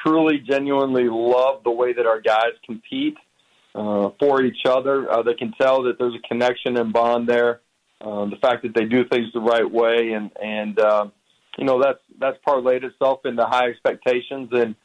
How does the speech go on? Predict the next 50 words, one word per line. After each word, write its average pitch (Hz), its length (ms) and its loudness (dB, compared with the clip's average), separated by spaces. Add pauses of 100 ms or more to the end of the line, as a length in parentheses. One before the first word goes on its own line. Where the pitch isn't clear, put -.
(320)
uh, 110 320 2
a 117 40 0
real, 127 500 0 (280)
uh, 110 40 -2
a 113 280 2
real 135 280 4
expectation 131 760 -4
that, 120 260 2
uh, 120 180 2
we 120 140 0
have 127 120 2
an 120 60 -2
opportunity 123 460 -2
to 110 40 -10
go 120 120 4
win 123 220 0
every 110 260 -4
Saturday 123 460 2
and, 113 120 -4
and 104 180 -6
put 120 120 0
ourselves 113 360 0
in 113 60 -6
a 107 40 -8
position 117 420 -4
at 113 120 -2
the 117 100 0
end 113 120 0
of 113 60 2
the 113 60 2
year 120 320 2 (320)
to - 100 -12
do 131 160 2
the 113 120 -4
things 123 220 -2
that 120 80 0
we 107 120 0
want 120 400 0
to. 113 140 2
And, 107 140 -2 (340)
you 131 80 2
know, 120 60 4
our 107 80 0
players 151 380 0
feel 160 160 -2
that 147 160 2
way, 143 140 -2
our 131 120 0
coaches 143 480 -2 (100)
do, 139 300 -2